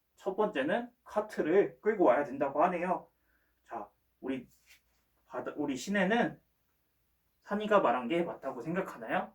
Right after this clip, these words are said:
산이가 뭐 조금 많이 생각을 하는 것 같은데 조금만 기다려줘 보도록 할까요? 어, 우리 시내가 계속 생각을 하고 있는 것 같은데 조금만 기다려주도록 할까요?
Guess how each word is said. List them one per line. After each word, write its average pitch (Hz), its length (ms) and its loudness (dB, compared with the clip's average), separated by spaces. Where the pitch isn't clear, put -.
산이가 160 680 -4
뭐 - 200 -14
조금 156 320 -2
많이 120 220 -6
생각을 165 320 2
하는 170 200 2
것 135 80 0
같은데 - 500 0
조금만 190 560 2
기다려줘 131 400 -6
보도록 127 300 -14
할까요? 170 560 0
어, 117 140 -2
우리 135 260 -6
시내가 190 580 2
계속 196 220 -4
생각을 185 340 0
하고 165 160 2
있는 151 160 0
것 131 80 -6
같은데 143 300 -10
조금만 190 320 -2
기다려주도록 - 920 -6
할까요? 175 540 6